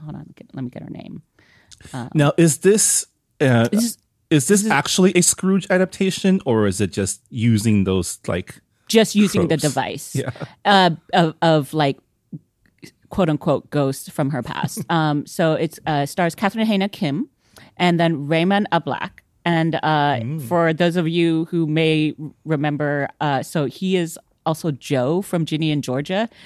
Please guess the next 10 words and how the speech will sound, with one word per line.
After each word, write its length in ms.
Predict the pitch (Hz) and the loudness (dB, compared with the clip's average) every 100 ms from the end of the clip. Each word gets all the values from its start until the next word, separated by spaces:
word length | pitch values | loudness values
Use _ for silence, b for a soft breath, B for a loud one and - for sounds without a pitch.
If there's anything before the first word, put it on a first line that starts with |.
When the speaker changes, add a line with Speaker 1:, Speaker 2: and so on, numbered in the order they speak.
| B | B
Speaker 1:
who 120 | 196 | 2
is 100 | 180 | 2
the 100 | - | 2
best 460 | 175 - 143 135 - | -2 0 -2 -2 -4
part 260 | - 170 - | 0 2 2
of 160 | 165 | 0
that 200 | 156 147 | 2 0
whole 220 | 156 160 160 | 0 0 0
show. 500 | - - 143 233 - B B B B - | -4 0 2 2 0 B B B B 0
Um, 480 | 170 160 151 147 | 4 6 4 0